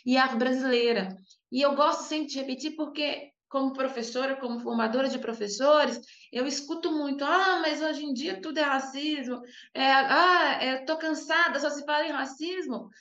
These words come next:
Não, a gente tá falando disso há muito tempo. Essa luta antirracista não é, não é uma novidade, ela não chega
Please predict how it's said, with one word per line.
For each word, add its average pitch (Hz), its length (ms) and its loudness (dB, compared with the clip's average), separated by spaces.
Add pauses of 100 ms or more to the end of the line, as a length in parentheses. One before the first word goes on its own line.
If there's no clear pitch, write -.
Não, 403 180 -6
a 415 40 -2
gente 359 200 -2
tá 349 140 -2
falando 349 440 -2
disso 330 320 -6
há 302 80 -2
muito 311 320 -6 (160)
tempo. 339 560 -8 (220)
Essa 262 240 -6
luta 294 460 -4
antirracista 240 460 -6
não 349 100 -2
é, 370 200 -4
não 330 120 -2
é 359 120 2
uma 381 180 0
novidade, 220 600 -2
ela 247 180 -2
não 302 180 -8
chega 294 520 -4